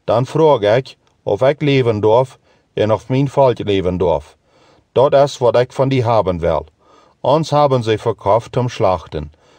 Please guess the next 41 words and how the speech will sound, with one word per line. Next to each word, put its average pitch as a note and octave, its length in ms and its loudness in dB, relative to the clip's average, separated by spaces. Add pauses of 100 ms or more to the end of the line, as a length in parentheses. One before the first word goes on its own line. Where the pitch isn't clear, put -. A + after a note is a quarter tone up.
(220)
Wann A#2+ 220 2
wir A#2+ 100 -2
verkauft C#3+ 560 -2
wären A2+ 300 2
als G2+ 160 0
Sklaven, A#2 500 -2 (400)
dann A2 240 0
wir B2+ 140 2
dat A#2 100 2
nicht C3 240 -4
wert C3+ 240 0
gewast, G#2+ 540 0
um G2 180 -2
König F#2 380 -4
zu B2 100 -6
kommen. G#2+ 420 -2 (540)
Aber A2 260 2
nu D3+ 160 0
soll D3 240 2
wir C#3 160 2
umgebracht A2+ 640 0
und B2+ 120 -2
uitgeroot F#2+ 560 -2
worden. D#2 400 -2 (520)
Dann G#2 220 0
zei D3 160 0
de C#3 140 0
König A2+ 400 -4
Ahasverus A#2 680 0
zu B2+ 120 -2
de A2 140 -2
Königin A2 480 -2
Esther: F#2+ 420 -4 (680)
„Wer B2+ 260 2
wacht C3+ 300 0
sich C3 180 -4
zond D3+ 440 -2
en G#2+ 220 -4
wo A#2+ 140 2
ist A#2+ 320 2
hij?“ E2 240 -2